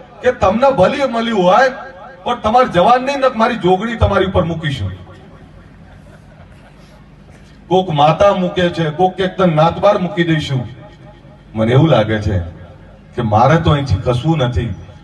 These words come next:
પણ જેને છત મળે છે એને છત મળવા પણ નથી દેવી, આવી વાત ચાલે છે.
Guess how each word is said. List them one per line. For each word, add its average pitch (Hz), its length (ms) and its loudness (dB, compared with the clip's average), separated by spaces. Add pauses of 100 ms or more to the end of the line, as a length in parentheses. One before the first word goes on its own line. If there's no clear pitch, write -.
(120)
પણ 127 120 -2
જેને 139 340 -2 (100)
છત - 200 0
મળે 131 300 4
છે 127 140 -2
એને 123 140 -2
છત 113 280 -6
મળવા 107 320 2
પણ 104 180 2
નથી 101 240 0
દેવી, 127 600 0 (180)
આવી 120 220 -2
વાત 92 220 0
ચાલે 82 300 -6
છે. - 180 -14